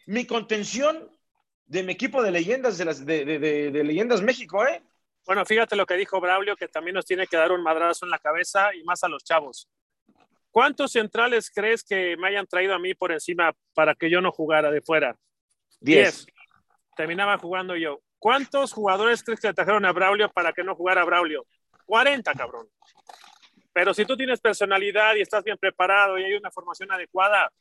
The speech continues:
Speaker 2: no importa que te traigan al que sea. Acá nos estamos equivocando en la manera de,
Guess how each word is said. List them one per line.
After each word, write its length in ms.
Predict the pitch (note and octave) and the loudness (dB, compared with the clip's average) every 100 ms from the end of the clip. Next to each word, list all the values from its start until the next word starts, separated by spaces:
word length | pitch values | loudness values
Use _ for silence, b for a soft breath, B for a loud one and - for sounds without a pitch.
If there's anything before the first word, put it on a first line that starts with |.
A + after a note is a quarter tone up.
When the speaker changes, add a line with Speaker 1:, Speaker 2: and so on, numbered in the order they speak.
| _ _ - | _ _ -8
Speaker 2:
no 80 | F#3+ | -6
importa 340 | G#3+ G#3+ G#3+ | -2 -2 0
que 140 | F#3 | -2
te 220 | F3 F#3 F#3 | -2 -2 -2
traigan 340 | G3 G3 F#3+ | -2 -2 -2
al 100 | E3 | -4
que 120 | D#3 | -6
sea. 260 | - F3+ E3+ F3+ | 0 2 4 2
Acá 180 | - | 2
nos 160 | A#3+ A#3 | 0 0
estamos 400 | G3+ A3+ A3+ G#3 | -2 -2 -2 -4
equivocando 540 | F#3+ F3+ F3 G3+ G#3 | -8 -8 -4 0 0
en 60 | G#3 | 2
la 100 | F3 | 0
manera 380 | E3 F3 G3+ F#3+ | 0 -2 0 0
de, 280 | F3 E3 | 0 -8